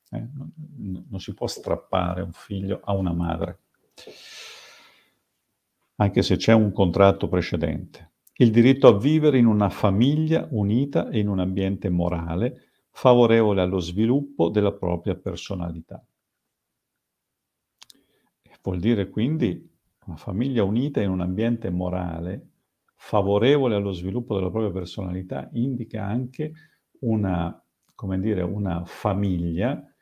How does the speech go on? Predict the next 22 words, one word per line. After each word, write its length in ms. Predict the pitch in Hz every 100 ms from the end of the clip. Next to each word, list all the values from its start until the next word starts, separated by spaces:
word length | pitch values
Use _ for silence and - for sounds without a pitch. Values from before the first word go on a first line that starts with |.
| _ _ _ _
che 280 | - 104 90
è 20 |
secondo, 1000 | 85 - - - 110 131 151 160 - - _
secondo 720 | - - 92 104 98 104 131
l'ordine 640 | 127 95 117 123 123 127 - -
naturale. 800 | 95 90 113 139 95 87 92 _ _ _ -
E 100 | 101
l'ordine 400 | 113 120 120 98
naturale 800 | 95 - - 95 131 160 - -
è, 480 | - 78 104 107 -
è 240 | - 104
quello 480 | - 104 110 139 - _ _ _ _ _
di 180 | 120 98
una 480 | 95 90 82 87 82
famiglia 540 | - 95 87 90 110 135
com-, 220 | 151 98
da, 220 | 107 87
da 260 | 90 90 92
una 520 | 90 87 82 87 104
coppia 480 | _ 101 98 - 143
composta 640 | - 85 - 98 87 -
da 280 | 87 90 82